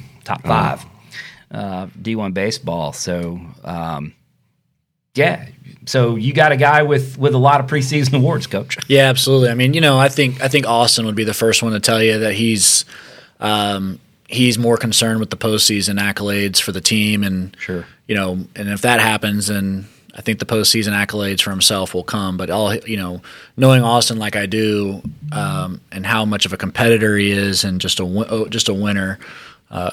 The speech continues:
Speaker 3: uh, in all facets that he is, you know, he's, you know, he's centered, he's centered on, you know, right now just beating Louisville and taking care of business and, and trying to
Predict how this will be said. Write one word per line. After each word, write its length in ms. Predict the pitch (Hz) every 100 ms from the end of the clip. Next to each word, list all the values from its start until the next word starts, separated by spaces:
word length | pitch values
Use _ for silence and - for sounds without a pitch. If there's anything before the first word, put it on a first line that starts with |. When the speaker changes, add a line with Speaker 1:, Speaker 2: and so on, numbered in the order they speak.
| -
Speaker 3:
uh, 180 | 95 95
in 100 | 107
all 200 | 107 107
facets 460 | - 101 101 - -
that 100 | 90
he 180 | 87 123
is, 580 | 123 110 98 95 - -
you 100 | 101
know, 300 | 98 95 90
he's, 580 | 107 127 113 - - - - - - _ _ _
you 120 | - 95
know, 120 | 92
he's 260 | 104 120
centered, 320 | - 120 107 107
he's 180 | 120
centered 340 | - 113 104 98
on, 460 | 95 92 92 90 90 - _ _ _ _
you 100 | 92
know, 180 | 82 82 - -
right 180 | 107
now 180 | 104 101
just 200 | 92 -
beating 240 | 107 104 95
Louisville 560 | 98 98 92 95 92 - -
and 520 | 95 90 87 85 87 - - _
taking 220 | - 110
care 160 | 98 101
of 80 | 90
business 360 | 98 95 92
and, 300 | 95 90 85
and 160 | - 90
trying 380 | 117 104 104 98
to 440 | - 101 98 92